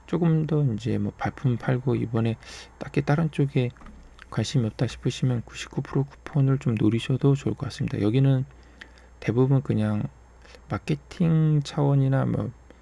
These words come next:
자기네 홍보용으로 저렴하게 이제 특정 쿠폰 가지고 방문하게 하는 용도가 좀 크긴 한데, 잘 찾아보시면 배송비 포함해서 이 쿠폰 금액하고 큰 차이가 안 나게 판매하는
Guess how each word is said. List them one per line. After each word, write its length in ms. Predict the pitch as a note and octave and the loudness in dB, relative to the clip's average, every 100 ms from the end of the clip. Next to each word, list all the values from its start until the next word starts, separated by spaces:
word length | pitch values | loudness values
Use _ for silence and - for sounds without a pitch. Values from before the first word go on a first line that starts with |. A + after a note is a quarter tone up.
| - - - - - - - - - - - - - - - | -20 -20 -20 -20 -20 -20 -20 -20 -20 -20 -20 -20 -20 -20 -8
자기네 340 | - A#2+ A2 | -2 2 2
홍보용으로 640 | A2+ E3 E3 E3+ D#3 C#3+ C3+ - - - - - - C#3 A#2 - | 4 4 4 6 8 8 4 0 -20 -20 -20 -16 -2 2 2 2
저렴하게 800 | - A2+ A#2+ A#2+ - D3 C#3 C3+ | 2 4 4 2 0 0 4 4
이제 200 | A2 G#2 | 2 -2
특정 400 | - - - C#3+ | -6 -12 -2 0
쿠폰 500 | C3+ - - E3 D#3 | 0 -6 -4 0 2
가지고 280 | C#3+ A#2+ A#2+ | 2 2 0
방문하게 580 | - C3 B2 B2+ C3 B2 | -2 -2 -2 0 0 0
하는 300 | B2 B2+ A#2+ | 0 0 0
용도가 280 | G#2 G#2+ G#2+ | 0 -2 -2
좀 160 | - A#2 | -4 -6
크긴 300 | - C#3+ C#3+ | -2 2 2
한데, 340 | C#3 C3 B2+ - - - - - - - - | 2 0 -2 -4 -20 -20 -20 -20 -20 -20 -14
잘 280 | - B2+ | -2 0
찾아보시면 880 | C#3+ D#3+ D3+ D#3+ D3+ C#3 - C#3+ C#3+ | 0 -2 0 0 0 0 4 4 4
배송비 480 | - A2+ C3 B2+ B2 | 0 -2 0 2 0
포함해서 680 | - - D3 C3+ C3+ C#3 C#3 | -2 0 2 2 2 2 2
이 140 | D3 C#3 | 2 -2
쿠폰 400 | - - F#3 D3 | -4 -4 0 2
금액하고 920 | A#2+ A#2+ B2+ - - - D3+ C#3+ C3 | 2 2 0 -8 -20 -10 -8 -6 -6
큰 180 | - F3 | -2 -2
차이가 440 | - - G3 F3+ B2 | -2 -2 0 2 0
안 120 | A#2+ | 0
나게 220 | B2 B2+ | 0 -2
판매하는 760 | - D3+ D3 D3+ D3 C#3 C3 | -2 0 2 4 4 4 2